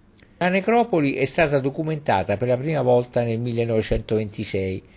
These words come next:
grazie ai sopralluoghi richiesti alla Regia Soprintendenza per l'antichità e l'arte del Bruzio e della Lucania,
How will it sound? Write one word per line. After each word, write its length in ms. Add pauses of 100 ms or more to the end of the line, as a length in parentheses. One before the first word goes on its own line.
(360)
grazie 460
ai 40
sopralluoghi 680
richiesti 680 (160)
alla 540
Regia 520
Soprintendenza 1120 (640)
per 160
l'antichità 800
e 160
l'arte 640
del 180
Bruzio 800
e 140
della 200
Lucania, 640